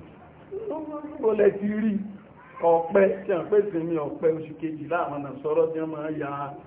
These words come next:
kíní Ọ̀pẹ yẹn, ibẹ̀ ni wọ́n ti lọ fà yẹn yọ, ìyẹn clear. Lọ́jọ́ eérú, irọ́ ni, kíní Ash Wednesday.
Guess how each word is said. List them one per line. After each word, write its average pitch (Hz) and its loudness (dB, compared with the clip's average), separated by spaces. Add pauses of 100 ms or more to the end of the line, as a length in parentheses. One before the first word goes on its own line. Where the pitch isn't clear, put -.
(180)
kíní 156 -4
Ọ̀pẹ 160 0
yẹn, 135 -6
ibẹ̀ 123 -8
ni 123 -10
wọ́n 143 -8
ti 131 -10
lọ 131 0
fà 127 -6
yẹn 127 -6
yọ, 131 -4 (200)
ìyẹn 127 -8
clear. 156 2 (1000)
Lọ́jọ́ 156 6
eérú, 180 4 (240)
irọ́ 156 0
ni, 151 -8 (100)
kíní 156 -8
Ash 165 -4
Wednesday. 147 -6